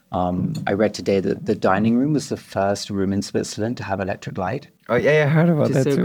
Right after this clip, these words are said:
Speaker 1: cool.
Speaker 2: yeah.
Speaker 1: And yeah, and anyway, they, they got in touch with me and asked me to work on this new space, which, uh, is Claudia Canessa, the chef's s-, restaurant, and it's Peruvian food. And, um, so from the beginning, the idea was to kind of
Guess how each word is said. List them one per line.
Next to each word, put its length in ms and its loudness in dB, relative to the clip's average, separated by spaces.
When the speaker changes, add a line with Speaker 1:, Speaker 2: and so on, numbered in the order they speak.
Speaker 1:
cool. 160 2
Speaker 2:
yeah. 160 -2
Speaker 1:
And 160 4
yeah, 140 6
and 100 4
anyway, 200 6
they, 180 4
they 140 4
got 140 2
in 80 0
touch 160 -2
with 80 -4
me 120 2
and 100 0
asked 240 0
me 80 -6
to 100 -10
work 300 -2
on 60 -4
this 200 -8
new 160 -2
space, 680 -8
which, 600 0
uh, 220 4
is 200 0
Claudia 400 2
Canessa, 400 -6
the 80 -2
chef's 500 -6
s-, 140 -18
restaurant, 480 -2
and 280 0
it's 200 -4
Peruvian 460 2
food. 380 -2
And, 400 2
um, 360 4
so 160 2
from 180 0
the 100 2
beginning, 400 2
the 120 2
idea 360 2
was 200 -2
to 120 -2
kind 260 0
of 220 0